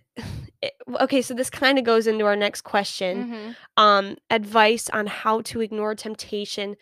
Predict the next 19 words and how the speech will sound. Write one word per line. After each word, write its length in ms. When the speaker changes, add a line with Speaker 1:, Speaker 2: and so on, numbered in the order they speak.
Speaker 1:
I 60
feel 300
like 240
this 220
is 140
huge 600
in 80
our 140
generation. 760
As 180
young 280
people, 520
we 160
wanna 300
do 200
the 120
next 360
best 300
thing. 340